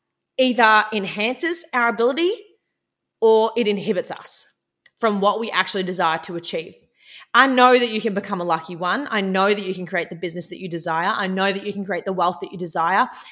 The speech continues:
it, and attract the love that you desire. All of it. It's all available to you because it's all available to all of us, but <laughs> to all of us. But it depends on what you focus on as to what you will see, as to what your brain will continue to collate evidence for.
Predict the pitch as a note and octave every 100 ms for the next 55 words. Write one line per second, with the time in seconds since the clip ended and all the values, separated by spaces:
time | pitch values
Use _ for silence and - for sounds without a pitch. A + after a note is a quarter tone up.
0 | _ - G#3+ G#3 A3 G#3 A3+ - A3 G#3+
1 | G#3+ G3+ G3 A3 B3 G3+ F3+ E3+ D#3 D3+
2 | C4+ F4 F#4 F#3 B2 A3 - E4+ D#4+ G3+
3 | F3+ F#3+ F#3 F#3 G#3+ C4 B3 C4 - D4
4 | B3+ A3 G3+ F#3+ G#3 - B3+ C4 - C#3+
5 | - A#3 - _ - B3 - _ - C#4
6 | C4+ C#4+ D4 A#3 F#3 D3+ - - - -
7 | - B3+ C4 C#4 C#4 C#4 C#4+ D4+ D4+ C4
8 | D4+ C4 A3 A#3+ B3 C4 D4+ - G#3+ F#3+
9 | G3+ G3+ A3+ - F4 E3 - - - A3+
10 | - A#3 A#3 B3 A#3+ G#3 G3 G#3 G#3 G3+
11 | G#3+ G3 - G3+ F#3+ C4 A#3 F#3 - F3+
12 | -